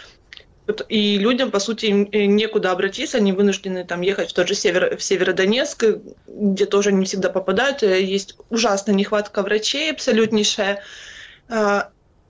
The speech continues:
опять же таки, уровень медицины, там, в общем, можно разбить на несколько моментов, что есть проблема не только с врачами, есть не только с оборудованием, не с наличием самих больниц, а проблема ещё и с медикаментами. Потому что вот, э, особенно после,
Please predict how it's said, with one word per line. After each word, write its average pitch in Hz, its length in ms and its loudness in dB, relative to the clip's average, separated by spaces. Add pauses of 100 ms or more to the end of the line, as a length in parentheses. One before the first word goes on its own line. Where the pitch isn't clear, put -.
опять 254 220 0
же - 60 -4
таки, - 300 -6
уровень 254 280 2
медицины, 240 480 2
там, 254 140 0
в - 20 0
общем, 254 240 -2
можно 285 320 2
разбить 262 300 -2
на 262 40 -2
несколько 254 400 0
моментов, 233 420 2
что 196 240 0
есть 240 260 -4
проблема 254 320 2
не 233 80 0
только 269 260 0
с 247 100 -6
врачами, 220 460 0
есть 214 140 -2
не 220 80 -6
только 269 240 0
с 254 80 -4
оборудованием, 202 960 0
не 220 60 2
с - 80 -4
наличием 240 360 2
самих 220 280 2
больниц, 202 480 0
а 214 160 2
проблема 226 340 2
ещё 247 160 0
и 240 40 2
с - 60 -4
медикаментами. 214 800 0 (560)
Потому 220 260 2
что 240 220 0
вот, 220 320 0
э, 208 320 0 (540)
особенно 220 520 2
после, 220 360 0